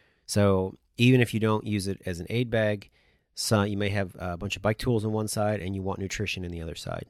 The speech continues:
Most people don't wanna mix those things. So you have the ability to separate out whatever items you want. Maybe you want your wallet, or you want something, you know, some of your,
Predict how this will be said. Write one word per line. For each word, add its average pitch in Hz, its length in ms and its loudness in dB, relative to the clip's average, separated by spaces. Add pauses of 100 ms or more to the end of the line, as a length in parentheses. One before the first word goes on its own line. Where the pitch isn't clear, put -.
(120)
Most 113 160 2
people 104 180 -4
don't 98 140 -4
wanna 92 160 -4
mix 92 260 -6
those - 240 -12
things. 85 300 -12 (440)
So 98 380 4
you 98 200 -2
have 120 120 6
the 127 140 2
ability 101 440 0
to - 120 -10
separate 95 680 -2
out 95 300 -2
whatever 107 380 -2
items 95 280 -4
you 85 80 -10
want. 98 200 -2
Maybe 95 180 -4
you 92 80 -4
want 90 160 -4
your 85 140 -8
wallet, 107 420 2
or 90 140 -4
you 92 100 -4
want 95 200 -4
something, 87 600 -6
you 101 140 -6
know, 90 80 -2
some 104 180 -6
of 98 60 -2
your, 90 260 -4